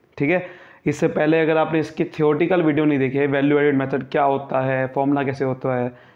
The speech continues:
उस वीडियो का लिंक डिस्क्रिप्शन में है, पहले आप वो वीडियो जाके देखिए,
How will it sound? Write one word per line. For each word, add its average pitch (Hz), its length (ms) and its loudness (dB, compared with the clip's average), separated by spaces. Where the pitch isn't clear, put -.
उस - 380 -2
वीडियो 175 360 4
का 190 140 2
लिंक 175 320 2
डिस्क्रिप्शन 165 540 0
में 175 180 2
है, 175 140 0
पहले 165 360 2
आप 170 300 2
वो 175 180 4
वीडियो 175 280 4
जाके 139 320 -2
देखिए, 120 360 -6